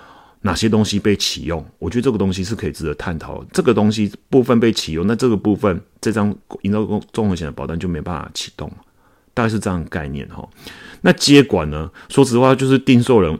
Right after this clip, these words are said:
定作人或买受人已经确定已经占有或管理或保管或进入施工了。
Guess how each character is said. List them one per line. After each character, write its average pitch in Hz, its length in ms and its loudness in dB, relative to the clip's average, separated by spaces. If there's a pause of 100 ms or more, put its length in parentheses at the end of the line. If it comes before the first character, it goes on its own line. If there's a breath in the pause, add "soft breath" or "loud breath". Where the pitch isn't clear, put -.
定 120 180 6
作 117 140 6
人 82 100 0
或 104 140 0
买 95 180 2
受 95 220 0
人 62 160 -6 (320)
已 - 80 -4
经 110 240 4 (400)
确 127 160 6
定 117 140 4
已 92 60 4
经 92 200 0
占 90 260 0
有 71 140 -6
或 101 240 0 (140)
管 80 200 -4
理 73 120 -4
或 95 160 -2
保 78 200 -6
管 78 160 -10
或 85 80 -4
进 87 200 -4
入 87 100 -4
施 69 280 -12
工 69 220 -14
了。 - 80 -16